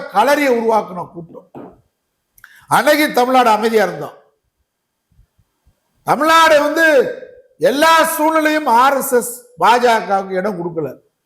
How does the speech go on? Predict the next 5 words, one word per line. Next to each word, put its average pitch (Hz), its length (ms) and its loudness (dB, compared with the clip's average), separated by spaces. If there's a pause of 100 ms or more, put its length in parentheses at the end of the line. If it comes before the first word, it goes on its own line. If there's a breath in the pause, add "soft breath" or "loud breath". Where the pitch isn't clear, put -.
(220)
அதே 202 280 2 (180)
மாதிரி 277 320 2
கலவரத்தை 233 540 -2
ஆட்டுப்புழுக்கு 202 560 -2
அண்ணாமலை 202 560 -2